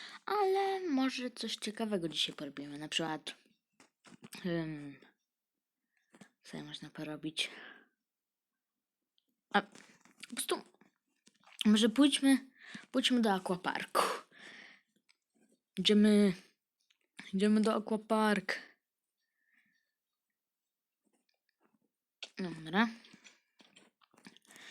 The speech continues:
Dzień dobry, czy jest to płatne? No pewnie. Nie. <laughs> No, dobra, to byłem jakaś, kto to wiedział. E, więc, no, więc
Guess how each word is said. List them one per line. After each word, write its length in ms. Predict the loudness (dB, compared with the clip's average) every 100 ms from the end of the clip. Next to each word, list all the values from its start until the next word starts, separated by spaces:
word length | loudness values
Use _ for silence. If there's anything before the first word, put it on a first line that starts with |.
| -20 -4
Dzień 220 | 2 4
dobry, 380 | 4 4 2 2
czy 180 | 4 6
jest 260 | 6 4
to 120 | 2
płatne? 680 | 2 2 0 -2 -4 -2 -2 -4 _ _ _ _ _ -10
No 180 | -8
pewnie. 400 | -6 -6 -4 -6 -10 -14 -16 -16 -18 _ _ _ _ -6
Nie. 360 | -2 -2 -2 -8
<laughs> 60 | -10 _ _ _ -10 -8 -8 -10 -10 -2
No, 60 | 2
dobra, 320 | 2 0 -2
to 100 | -6
byłem 220 | -6 -6
jakaś, 280 | -6 -10 -12
kto 100 | -14 -16
to 80 | -12
wiedział. 200 | -10 -10 -12 -20 -20 -6
E, 180 | -2 0
więc, 420 | 2 2 2 -2 -8 -20 _ _ _ -12 -6 -2
no, 200 | 0 -2 -4 -4
więc 280 | -2 -4